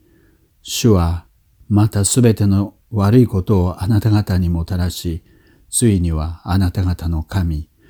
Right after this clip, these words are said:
主がお与えになったこの良い地からあなた方を根絶やしにされる。主があなた方に命じられた。あなた方の神、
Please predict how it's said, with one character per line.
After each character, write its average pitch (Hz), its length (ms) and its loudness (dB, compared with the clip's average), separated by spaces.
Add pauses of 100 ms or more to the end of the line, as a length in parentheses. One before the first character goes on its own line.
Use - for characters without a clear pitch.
(120)
主 135 240 2
が 98 120 4
お 98 140 2
与 101 200 0
え - 20 2
に 101 80 2
な 98 140 2
っ - 80 -8
た 90 140 -6
こ 98 200 -4
の 95 120 2
良 101 160 2
い 87 80 -2
地 - 160 -14
か 85 120 -6
ら 85 140 -2
あ 87 40 -4
な 101 140 0
た 107 100 -4
方 98 320 -2
を 82 100 -2
根 85 120 -2
絶 85 180 -2
や 82 140 -4
し - 180 -10
に 80 140 -6
さ 82 180 -8
れ 78 140 -4
る。 71 220 -10 (1000)
主 - 260 0
が 104 100 4
あ 101 60 4
な 98 140 2
た 107 100 0
方 98 260 0
に 90 120 2
命 87 220 0
じ 85 120 -4
ら 80 120 -2
れ 80 100 -2
た。 - 340 -10 (720)
あ 92 100 0
な 92 140 2
た 95 100 0
方 90 240 2
の 85 120 0
神、 90 460 -2